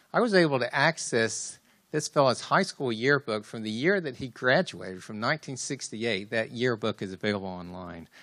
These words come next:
Um, so then I sent some pairs of pictures to Stephen's mom, um, uh, by email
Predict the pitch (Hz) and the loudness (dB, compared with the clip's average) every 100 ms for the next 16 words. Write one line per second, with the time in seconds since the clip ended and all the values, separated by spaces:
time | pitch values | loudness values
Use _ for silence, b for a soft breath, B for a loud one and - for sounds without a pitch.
0 | B B B - 113 110 110 113 160 147 | B B B -6 2 4 4 4 4 6
1 | 196 214 160 - - 190 185 151 123 120 | 8 8 6 4 4 2 2 -4 -4 -4
2 | - - 156 170 156 135 - 143 139 - | -10 2 8 10 10 4 0 -4 -4 -4
3 | 117 98 - 101 - - 131 120 107 110 | -6 -6 -10 -10 -10 -4 -4 -4 -8 -4
4 | 110 113 110 104 98 b b b _ 120 | -2 0 -2 -4 -8 b b b _ -8
5 | 104 101 98 95 95 95 110 - - 113 | -2 -2 -2 -4 -8 -12 -14 -20 -10 -8
6 | 113 - - _ - - 110 95 143 135 | -8 -14 -20 _ -20 0 0 4 2 4
7 | 92 87 95 | 2 -2 -6